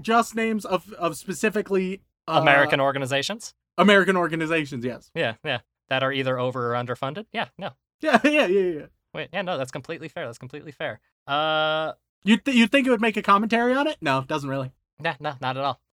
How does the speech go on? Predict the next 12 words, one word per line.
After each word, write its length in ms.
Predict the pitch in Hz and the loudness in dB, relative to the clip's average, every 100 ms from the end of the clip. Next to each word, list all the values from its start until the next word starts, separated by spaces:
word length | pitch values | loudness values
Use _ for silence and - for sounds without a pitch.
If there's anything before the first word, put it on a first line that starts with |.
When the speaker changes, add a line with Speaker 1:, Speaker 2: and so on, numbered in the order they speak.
| - | -6
Speaker 2:
Uh, 320 | 156 165 165 - | 2 4 4 4
but 160 | 185 185 | 2 8
Speaker 1:
It, 40 | |
Speaker 2:
no. 140 | 185 196 | 8 8
Speaker 1:
it's 120 | 190 | 4
just 160 | 208 | 4
how, 180 | 220 202 | 6 4
like, 260 | 196 190 185 | 4 2 2
JoJo's 380 | 196 185 190 185 | 2 2 2 2
likes 260 | 180 - | -2 -2
names, 460 | 185 170 165 156 - - 165 | -4 -2 -4 -8 -12 -12 -4
uh, 520 | 156 156 156 151 | -2 0 0 -4